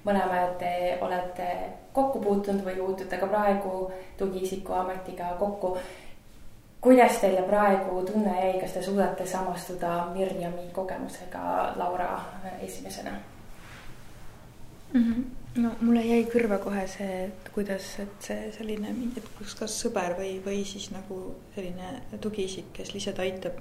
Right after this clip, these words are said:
Speaker 2: administratiivsete asjadega. Et, äh, see selles mõttes selline lähedane suhe on nagu hästi kerge tekkima, kui sa oled see esimene inimene, äh, kelle käest esialgu vähemalt kõike küsitakse. Ja noh, kõik käib läbi sinu, eks ju, sa vahendad neile nagu kõike.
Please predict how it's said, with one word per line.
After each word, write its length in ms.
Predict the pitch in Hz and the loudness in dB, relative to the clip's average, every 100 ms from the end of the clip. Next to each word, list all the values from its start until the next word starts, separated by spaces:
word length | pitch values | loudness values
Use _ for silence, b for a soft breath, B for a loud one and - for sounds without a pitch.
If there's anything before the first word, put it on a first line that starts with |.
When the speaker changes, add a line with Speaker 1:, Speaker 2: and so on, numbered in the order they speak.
| - | -6
Speaker 2:
administratiivsete 960 | 196 190 185 180 202 - 208 - - | -4 -4 -6 -8 -6 -4 -4 -4 -6
asjadega. 400 | 190 - - 98 104 - B B B B B - - - | -4 -6 -8 -8 -8 -10 B B B B B -4 -4 -4
Et, 300 | 190 - - | -6 -6 -4
äh, 220 | 190 190 190 - - - - - | -2 -2 -6 -12 -14 -14 -14 -12
see 160 | - 214 | -6 -2
selles 240 | 220 220 | 0 -2
mõttes 240 | 214 - | -2 -6
selline 460 | - 233 202 190 185 202 | 0 2 2 0 -2 0
lähedane 420 | 233 208 185 180 | 0 0 -2 -2
suhe 260 | 226 233 | -2 -2
on 160 | 185 175 | -2 -4
nagu 100 | 185 | -2
hästi 280 | 202 - - - | -4 -4 -8 -2
kerge 280 | - 240 233 | 2 4 2
tekkima, 400 | - 226 - - - | -4 -6 -6 -6 -6
kui 80 | 190 | -4
sa 80 | |
oled 160 | 190 190 | -2 -2
see 160 | - 202 | 0 0
esimene 320 | 214 180 170 | 0 -2 -2
inimene, 480 | 196 202 165 165 170 - - - B B B B B - | -2 -2 -4 -6 -8 -8 -14 -12 B B B B B -6
äh, 120 | 175 175 | -4 0
kelle 220 | 196 180 | 0 0
käest 320 | 175 170 - - | -2 -2 -2 0
esialgu 560 | 214 208 185 170 160 - | 0 2 0 -2 -4 -6
vähemalt 400 | 185 180 170 - | -6 -6 -8 -2
kõike 340 | 226 214 - 175 | 2 2 0 -4
küsitakse. 640 | 202 196 - - - 202 202 - | -4 -6 -8 -10 -10 -10 -12 -12
Ja 100 | - | -6
noh, 80 | 196 196 | -6 4
kõik 240 | 226 220 | 4 4
käib 160 | 202 190 | 2 0
läbi 240 | 190 190 | 0 -2
sinu, 300 | 185 214 196 160 | -4 -2 -2 -2
eks 220 | 160 170 | -6 -6
ju, 20 | |
sa 160 | 180 180 | -4 0
vahendad 400 | 202 190 170 - | 2 0 -2 -8
neile 240 | 175 170 | -6 -4
nagu 240 | 175 175 | -6 -6
kõike. 540 | 180 233 202 - - | -2 -2 -2 -6 -10